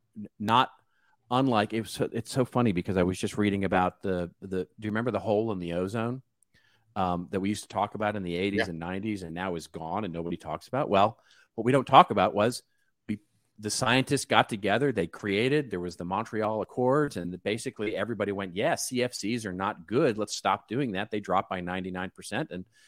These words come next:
Speaker 1: thus we saved the hole in the ozone. It, a similar thing needs to happen here where these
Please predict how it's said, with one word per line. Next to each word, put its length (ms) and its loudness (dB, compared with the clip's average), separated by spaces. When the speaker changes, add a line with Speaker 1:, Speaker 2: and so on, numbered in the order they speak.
Speaker 1:
thus 280 4
we 80 0
saved 320 0
the 80 -4
hole 240 -2
in 80 -4
the 120 -2
ozone. 360 -2
It, 160 -6
a 120 -2
similar 480 2
thing 260 0
needs 200 -2
to 80 -6
happen 280 -4
here 220 -6
where 160 -6
these 300 -6